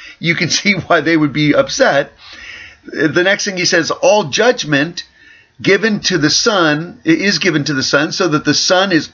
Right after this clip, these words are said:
honored as the Father is honored." Well, wait a minute. First of all, we have to understand that how the Jews honored the Father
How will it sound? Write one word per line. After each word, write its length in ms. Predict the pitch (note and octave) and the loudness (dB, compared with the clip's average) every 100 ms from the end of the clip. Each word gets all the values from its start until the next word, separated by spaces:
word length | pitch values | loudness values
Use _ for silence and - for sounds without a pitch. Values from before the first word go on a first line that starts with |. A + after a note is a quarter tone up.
| - | 0
honored 520 | A3+ A#3 D#3+ D3+ C#3+ - - - - | 2 4 4 2 0 -10 -20 -10 0
as 240 | E3 C3 | 0 2
the 100 | E3 | -4
Father 540 | - A3+ A#3 A3+ F3 | -2 0 2 2 2
is 120 | D3 C3+ | 0 -2
honored." 460 | A#2 A#2 - - | -4 -6 -10 -6
Well, 240 | D3 D3+ D#3+ | 2 2 4
wait 180 | D#3 | 2
a 80 | C#3 | 0
minute. 240 | A2+ G#2 - - - - - - - - - - - | -4 -8 -12 -18 -18 -18 -20 -20 -20 -18 -16 -16 -6
First 220 | - B3 | 0 0
of 60 | - | 2
all, 160 | F3 D3+ | 2 4
we 160 | D#3 | 4
have 240 | E3 F3+ F3 | 4 2 2
to 100 | D3 | -2
understand 580 | C#3+ C#3+ - A3+ F3+ | -2 -4 0 2 2
that 160 | D#3+ B2+ - - - _ - | 0 -2 -12 -20 -20 _ -4
how 220 | C3+ F#3 | 0 2
the 120 | D#3+ | 0
Jews 640 | C3 G#2+ G#3 B3+ B3 G#3+ - | -2 0 2 6 6 4 0
honored 400 | - F#3 G3+ E3+ | 2 2 4 2
the 80 | - | 0
Father 720 | - - B3 A#3 C3+ C3 C3 | -4 2 4 4 2 -2 -2